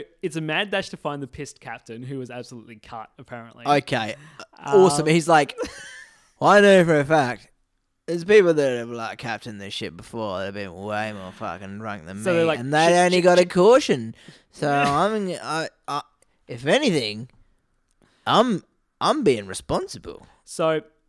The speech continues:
Speaker 1: they
Speaker 2: I'm,
Speaker 1: managed to get
Speaker 2: I'm responsible.
Speaker 1: everyone into a tiny lifeboat just as it's kind of capsizing.
Speaker 2: Abandoned ship. I love that that's a straight up abandoned ship. They're
Speaker 1: Yeah.
Speaker 2: like, "We've, we've had our fill of the booze that was on board this ship,"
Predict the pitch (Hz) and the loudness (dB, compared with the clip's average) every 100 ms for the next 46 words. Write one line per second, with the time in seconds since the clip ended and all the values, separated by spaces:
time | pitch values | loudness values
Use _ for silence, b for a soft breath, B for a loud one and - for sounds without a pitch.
0 | _ _ - 117 175 180 214 - 175 170 | _ _ -12 -6 -6 -6 -8 -10 -6 -4
1 | 202 214 - 247 440 - - - 175 175 | -4 -6 -8 -10 -10 -16 -20 -8 -8 -6
2 | 202 190 165 160 135 - 143 143 127 123 | -6 -8 -10 -12 -12 -12 -12 -12 -10 -12
3 | - 107 113 - 135 139 135 113 110 131 | -14 -16 -16 -16 -18 -16 -16 -18 -20 -20
4 | 117 107 - - - 113 - 113 143 143 | -18 -18 -20 -18 -16 -12 -8 -2 0 0
5 | 135 - 170 147 170 185 180 165 160 147 | -4 -6 -2 0 2 2 0 -2 -4 -6
6 | - 147 - - 131 120 - 107 113 110 | -12 -10 -10 -6 -4 -6 -8 -10 -12 -12
7 | 107 110 95 135 117 117 165 160 147 165 | -12 -12 -10 -8 -6 0 2 2 0 -4
8 | 151 135 123 113 - 120 113 107 101 107 | -4 -6 -6 -10 -10 -10 -8 -8 -8 -10
9 | 123 117 110 107 110 60 104 107 101 104 | -12 -14 -8 -8 -10 -14 -12 -12 -10 -12
10 | 92 101 - - 95 | -12 -12 -14 -12 -14